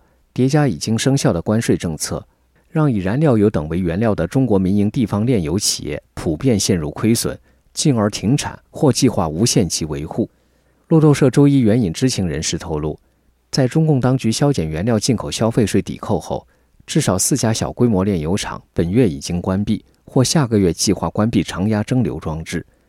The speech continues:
涉及原油一次加工能力约为每天三十二万桶。这四家炼油厂都位于地方炼油企业重镇山东省，其中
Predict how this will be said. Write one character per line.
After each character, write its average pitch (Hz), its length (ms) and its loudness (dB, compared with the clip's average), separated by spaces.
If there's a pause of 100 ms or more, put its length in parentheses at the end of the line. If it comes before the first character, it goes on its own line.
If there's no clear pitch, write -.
涉 - 220 2
及 120 180 2
原 104 180 4
油 110 140 4
一 95 120 0
次 127 220 2
加 113 180 -2
工 113 220 0
能 78 200 -8
力 87 160 -4 (140)
约 127 160 2
为 117 140 4
每 80 160 -2
天 - 200 -2
三 - 240 0
十 127 140 -2
二 135 160 0
万 80 180 -4
桶。 - 160 -12 (600)
这 160 120 2
四 151 160 0
家 143 160 2
炼 147 160 2
油 117 140 4
厂 78 220 -4
都 113 140 2
位 113 140 4
于 92 140 0
地 127 180 -2
方 113 160 -2
炼 123 160 2
油 95 140 2
企 - 240 -6
业 71 80 -6
重 98 240 -2
镇 85 240 -4
山 131 320 -2
东 135 160 2
省， - 180 -6 (600)
其 - 160 -4
中 92 200 0